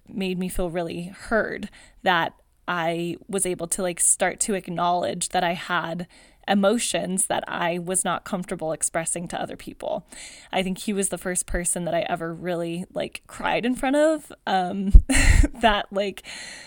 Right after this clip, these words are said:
because I, uh, up until that point, I had always, like, just pretended to be okay. But once I got to college, I was just feeling, like, very lost and confused, and I didn't know if I even wanted to be there.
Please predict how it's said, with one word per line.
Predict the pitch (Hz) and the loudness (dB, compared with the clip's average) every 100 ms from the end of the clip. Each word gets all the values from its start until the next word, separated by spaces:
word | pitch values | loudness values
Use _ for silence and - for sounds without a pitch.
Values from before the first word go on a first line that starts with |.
| - - - - _ - | -20 -20 -20 -20 _ -4
because | 214 262 | 0 4
I, | 226 240 | 6 6
uh, | - 202 226 | 2 2 6
up | 226 | 6
until | 214 240 | 4 2
that | 214 - | 0 0
point, | - 240 214 | 0 2 2
I | 202 | 0
had | 208 | 2
always, | 185 185 185 190 180 - - | 2 2 0 4 4 2 0
like, | 190 170 - _ 214 | 0 0 -4 _ -6
just | 190 - | -4 -4
pretended | 190 - 185 190 | -6 -4 -4 -4
to | 190 | -6
be | 185 175 | -4 -6
okay. | - 175 - | -4 -2 -2
But | 190 170 - - | 0 0 -2 -6
once | 208 202 208 | -2 0 2
I | 202 | 4
got | 190 - | 2 2
to | - 180 170 - | -2 -2 -4 -10
college, | - 220 214 208 | 2 6 6 6
I | 180 | 2
was | 175 - | 0 -2
just | 180 - | 0 0
feeling, | 190 175 | -2 -4
like, | 175 170 | -6 0
very | 233 277 | 2 2
lost | 233 220 226 - | 4 4 2 0
and | 180 185 | -2 -6
confused, | 170 170 247 247 226 208 - | -6 -4 -2 0 0 0 0
and | 185 | 0
I | 185 | -2
didn't | 175 190 190 190 | -2 -2 -2 0
know | 185 185 | 0 0
if | 185 | 0
I | 165 | -2
even | 190 185 170 | -4 -6 -6
wanted | 165 - | -6 -6
to | - | -8
be | 226 240 | -4 2
there. | 208 190 | 4 4